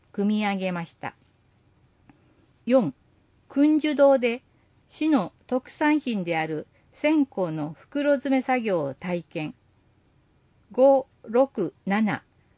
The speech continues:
グランド日光淡路で、テーブルセッティングや接客マナーのレッスン、プロの接遇の凄さを体感。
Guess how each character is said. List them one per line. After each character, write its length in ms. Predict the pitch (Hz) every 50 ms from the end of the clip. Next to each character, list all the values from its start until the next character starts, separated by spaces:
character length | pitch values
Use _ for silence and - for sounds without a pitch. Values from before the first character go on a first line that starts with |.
| _ _ _ - 185
グ 120 | 185 254
ラ 140 | 285 302 330
ン 80 | 330 302
ド 100 | 277 294
日 200 | 277 277 285 269 - _
光 300 | - - 240 220 185 - - -
淡 160 | 202 220 214 208 190
路 120 | - 156 135
で、 220 | 147 147 - - _ _ _ _ _ _ _ _ _ _ _ _ _
テ 200 | - 285 302 311
ー 40 | 285
ブ 120 | - 302
ル 120 | 294 285 262
セ 140 | - 285 277
ッ 60 | - _ -
テ 80 | -
ィ 80 | 214 180
ン 80 | 170 156
グ 80 | 160
や 200 | 147 147 147 - _ _ _ _ _ _
接 220 | - - 262 277 -
客 320 | - - 294 277 311 285
マ 200 | 269 269 269 269
ナ 200 | 254 247 226 202
ー 40 | 185
の 200 | 175 160 139 -
レ 120 | 170 196
ッ 40 | 190
ス 300 | - - - - 160 135
ン、 80 | - - _ _ _ _ _ _ _ _ -
プ 100 | 285 311
ロ 120 | 320 294
の 240 | 254 214 170 156 - _ _
接 340 | - - 254 240 - 285
遇 340 | 269 226 247 262 262 262 262
の 240 | 240 240 240 240 - _ _ _ _ _ - _ -
凄 280 | - 240 240 240 269 254
さ 220 | - 226 185 160
を 120 | 139 - - _ _ _ _ _ _ _ _ _ -
体 260 | 208 208 208 202 196
感。 340 | - - 185 180 175 170